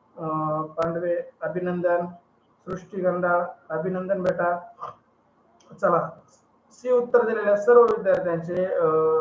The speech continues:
माझ्याकडून हार्दिक हार्दिक असे अभिनंदन, कारण तुम्ही योग्य ट्रॅकवर आहात, योग्य दिशेने तुमचा अभ्यास चालू आहे, अ, तुमच्या उत्तरावरून मला जाणवतंय.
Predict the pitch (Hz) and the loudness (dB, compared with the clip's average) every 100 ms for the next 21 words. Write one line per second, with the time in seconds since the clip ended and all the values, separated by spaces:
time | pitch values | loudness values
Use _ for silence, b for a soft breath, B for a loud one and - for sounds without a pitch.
0 | - - - 175 175 170 170 175 175 170 | -2 -8 -10 -8 -6 -4 -4 -2 -4 -4
1 | 160 - 170 175 170 170 170 160 165 165 | -8 -10 -10 -8 -6 -6 -6 -6 -6 -6
2 | 175 170 180 185 - 165 165 170 170 165 | -8 -6 -6 -8 -8 -6 -6 -8 -6 -8
3 | 165 b b 175 185 185 190 170 180 170 | -10 b b -6 -6 -6 -8 -2 -2 0
4 | 180 170 170 180 180 - 170 175 180 175 | 2 2 2 -2 -4 -10 -8 -6 -8 -10
5 | 180 185 175 175 170 170 165 165 165 165 | -12 -12 -12 -12 -4 -4 0 0 0 0
6 | 165 165 165 185 - - 160 156 165 - | 2 4 2 -2 -8 -10 -6 -4 -6 -8
7 | _ 165 165 160 165 170 170 170 165 170 | _ -18 -6 -4 -4 -6 -4 -4 -4 -6
8 | 165 165 165 160 185 185 | -4 -2 -2 -2 -2 -4